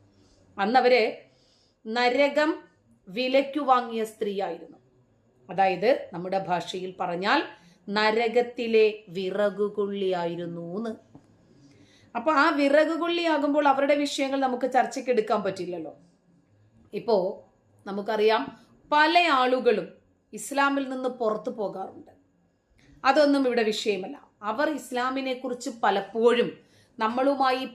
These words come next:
പല വിഷയങ്ങളിലും ചർച്ചകളിൽ വരാറുണ്ട്. അതൊന്നും നമ്മളെ സംബന്ധിച്ചിടത്തോളം വലിയ വിഷയമാകുന്ന കാര്യമല്ല.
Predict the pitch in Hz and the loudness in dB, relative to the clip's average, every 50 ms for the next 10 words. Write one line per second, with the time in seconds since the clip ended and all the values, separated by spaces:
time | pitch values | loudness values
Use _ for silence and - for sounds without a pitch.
0 | - 226 214 214 247 269 247 220 233 220 - - 277 254 262 262 269 269 269 262 | -2 0 0 2 2 0 0 -2 -6 -8 -4 2 2 4 4 4 2 4 2 4
1 | 262 269 269 269 277 277 - - _ - 202 190 180 - - 262 240 226 226 220 | 4 4 2 2 0 -2 -4 -8 _ -4 -4 -4 -4 -6 -4 -4 -2 0 0 -2
2 | 208 196 196 185 180 185 185 185 190 190 - - - - - - - - _ _ | -2 -2 -4 -4 -4 -4 -6 -8 -10 -12 -16 -20 -20 -20 -20 -20 -20 -20 _ _
3 | _ _ _ _ _ _ _ _ - 208 214 254 247 226 220 214 214 - - 202 | _ _ _ _ _ _ _ _ -4 0 4 4 4 4 2 -2 -4 -6 -8 -6
4 | 190 202 220 220 233 240 233 240 214 202 202 190 190 190 - 214 180 175 - 190 | -4 -2 -2 -2 -2 -2 -4 -6 -6 -6 -6 -8 -8 -8 -10 -10 -12 -8 -6 -4
5 | 185 185 190 185 - 180 175 185 196 196 180 180 170 - - 202 190 190 180 175 | -4 -4 -4 -6 -12 -12 -6 -4 -4 -4 -4 -6 -10 -8 -6 -6 -6 -6 -6 -8
6 | 170 180 180 185 185 - 202 190 190 - - - - - - | -10 -10 -10 -10 -10 -10 -10 -12 -10 -12 -14 -14 -16 -18 -20